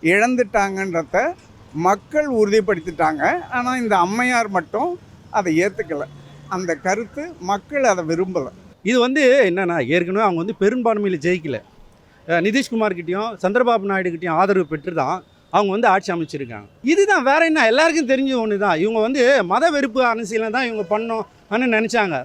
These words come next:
Speaker 2: அதுக்கான வாய்ப்புகள் இல்லை அப்படின்றது தான் இந்த அவருடைய மக்களுடைய தீர்ப்பு.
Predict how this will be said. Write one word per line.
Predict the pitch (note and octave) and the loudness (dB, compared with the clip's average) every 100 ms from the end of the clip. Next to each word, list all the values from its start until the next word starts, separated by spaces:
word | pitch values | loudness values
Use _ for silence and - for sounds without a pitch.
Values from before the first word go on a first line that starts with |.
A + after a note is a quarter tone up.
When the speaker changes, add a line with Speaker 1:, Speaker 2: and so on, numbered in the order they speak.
| - _ _ _ | -10 _ _ _
Speaker 2:
அதுக்கான | F#3 D4 D4 C#4+ A#3 | 0 0 2 0 2
வாய்ப்புகள் | B3 A#3+ B3+ B3+ | 2 0 -2 -2
இல்லை | A3 B3+ C4+ | -2 0 2
அப்படின்றது | A3 G#3+ G3+ F#3+ | 2 0 -2 -2
தான் | C#4 D#4+ B3+ | 0 0 0
இந்த | A3+ A3 G3+ | 0 0 2
அவருடைய | F3+ F3+ F3 E3 | 2 0 -2 -2
மக்களுடைய | F#3 A#3+ A3 F#3+ | -4 -2 -2 -2
தீர்ப்பு. | D#3+ G3+ D#3+ | -2 -4 -4